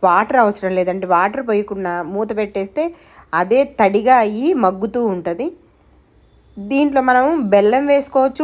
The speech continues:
పంచదారతో కూడా వేసుకోవచ్చు అండి. కొంతమంది అయితే, మా చిన్నప్పుడైతే హనీ వేసుకొని తినేవారు. ఇట్లా కొంచెం ఉడకబెట్టేసి దగ్గరగా అయిన తర్వాత హనీ వేసేసుకొని తినేవారు, అది ఇంకా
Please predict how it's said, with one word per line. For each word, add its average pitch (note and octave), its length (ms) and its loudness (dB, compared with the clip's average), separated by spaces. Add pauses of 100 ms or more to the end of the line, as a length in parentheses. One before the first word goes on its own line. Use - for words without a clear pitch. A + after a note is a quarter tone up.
(160)
పంచదారతో B3 640 2 (120)
కూడా A#3+ 240 0
వేసుకోవచ్చు G3 500 -6
అండి. G#3 200 -8 (800)
కొంతమంది G#3 600 -2 (100)
అయితే, G3 260 -2 (720)
మా G3 100 4 (180)
చిన్నప్పుడైతే G#3 680 -2 (380)
హనీ A#3 260 2 (120)
వేసుకొని A3 460 2
తినేవారు. F#3 580 0
ఇట్లా G3+ 240 -2
కొంచెం G3 260 -2
ఉడకబెట్టేసి G#3 680 -2 (580)
దగ్గరగా A3 440 2
అయిన G#3+ 280 0
తర్వాత G#3 240 2 (120)
హనీ A#3 320 2
వేసేసుకొని A3 600 0 (440)
తినేవారు, G#3+ 440 2
అది G3+ 120 -2 (120)
ఇంకా A#3+ 260 4